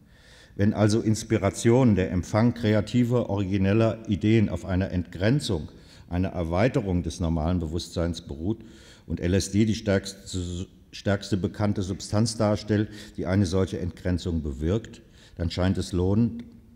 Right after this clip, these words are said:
auf den Zusammenhang dieser Wirkung und der Inspiration einzugehen. Schon bald nach der Entdeckung durch Albert Hoffmann setzten denn auch Forschungen ein, diesem Zusammenhang auf die Spur zu kommen.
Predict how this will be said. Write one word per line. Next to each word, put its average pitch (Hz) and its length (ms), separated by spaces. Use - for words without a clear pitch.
auf - 140
den 92 160
Zusammenhang 104 560
dieser 95 280
Wirkung 101 360
und - 200
der 90 140
Inspiration 82 880
einzugehen. 73 680
Schon 101 220
bald 131 260
nach 117 160
der 110 180
Entdeckung 92 580
durch 87 320
Albert 90 320
Hoffmann 110 480
setzten 98 560
denn 95 220
auch 90 100
Forschungen 110 560
ein, 95 240
diesem 98 380
Zusammenhang 101 640
auf - 160
die 113 100
Spur 131 300
zu 120 180
kommen. 73 320